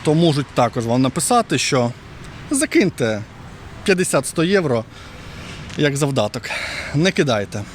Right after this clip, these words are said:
Все треба, щоб проходило через сайт або через застосунок booking крапка ком. І виходить,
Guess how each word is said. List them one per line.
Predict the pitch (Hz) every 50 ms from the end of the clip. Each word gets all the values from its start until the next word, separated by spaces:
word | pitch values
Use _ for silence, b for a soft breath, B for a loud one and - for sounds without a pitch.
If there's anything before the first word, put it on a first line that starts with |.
| B B B - - -
Все | - - - 180 196 220 226 240 233 - - - - -
треба, | - 156 156 185 196 180 180 175
щоб | - - 147 123
проходило | - - 143 131 131 - 190 202 185 175 156 147 131
через | - - 139 135 131 -
сайт | - - - 214 220 214 208 208 - B B B B B B
або | - 131 143 151 185 208 190
через | - - 151 156 185 185 165 - - - 151
застосунок | 143 135 156 151 - - - 147 - - 208 214 208 202 202 185 - - - - - - 156 151 156
booking | 196 214 196 - - 226 220 208 - - - - - - -
крапка | 156 147 156 160 156 - - - 170 151 -
ком. | - 180 151 127 120 104 - - - - - - - -
І | 240
виходить, | 254 285 220 - 214 190 165 151 135 - -